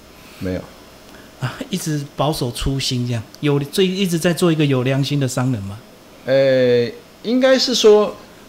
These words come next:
Speaker 1: 我们曾经也在，比如说手表很好的时候，我们，我们都有，都有，都有，我都是前端的比较多，因为你在屏东这个地方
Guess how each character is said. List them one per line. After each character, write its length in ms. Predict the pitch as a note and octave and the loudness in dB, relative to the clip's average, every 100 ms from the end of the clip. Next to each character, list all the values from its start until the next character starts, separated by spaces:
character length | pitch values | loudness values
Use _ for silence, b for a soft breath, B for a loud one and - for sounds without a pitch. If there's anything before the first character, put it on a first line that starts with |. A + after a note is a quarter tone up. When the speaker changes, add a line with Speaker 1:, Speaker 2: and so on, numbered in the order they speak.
| - - - | -20 -20 -12
Speaker 1:
我 240 | C#3+ C#3+ C3+ | 2 4 4
们 340 | C#3 D3 D3+ | 2 -2 -2
曾 240 | D3 D3+ E3 | -2 -2 -4
经 260 | F3 F3+ | -6 -6
也 140 | C#3 A2 | -4 0
在， 220 | C#3 B2+ | 0 0
比 120 | B2 | -2
如 60 | B2+ | -2
说 240 | D#3 D#3+ | 2 2
手 240 | - C#3 | 2 0
表 260 | C#3+ B2 G2+ | 2 2 0
很 220 | A2+ B2+ | 0 -4
好 140 | C3 F#2+ | -2 -2
的 100 | F#2+ | -2
时 160 | - | 0
候， 160 | A2 G#2+ - | 0 0 -6
我 80 | F2+ | -10
们， 140 | F#2 - | -10 -10
我 160 | A2+ B2 | -2 2
们 180 | C3+ D3+ | 2 2
都 200 | F3 A3+ | 2 2
有， 280 | D#3+ G2+ G2 - | 4 2 0 -2
都 160 | F#3 | -2
有， 300 | D#3 G2+ - - | 0 -2 -2 -6
都 80 | C#3 | -4
有， 100 | A2+ | -4
我 220 | D#2+ B2+ | 0 2
都 160 | C3 G#3+ | 6 4
是 160 | A3 G3+ - - | 4 -2 -8 -14
前 260 | - C#3 C3+ | -2 0 2
端 180 | D#3+ E3 | 0 -2
的 100 | B2 | -2
比 100 | F2 | -2
较 160 | F2+ | -4
多， 180 | F2 F#2+ | -4 -4
因 120 | E3+ | -2
为 80 | G#3 - B B B B - - | -2 -4 B B B B -12 -2
你 160 | A#2 | 2
在 100 | G3+ | 2
屏 240 | G3 C3 C#3 | 2 0 2
东 100 | C#3 | 0
这 80 | C#3 | 0
个 80 | D3 | 0
地 160 | A#2+ | -2
方 420 | A2+ G#2+ A2 A2 | -4 -4 -6 -10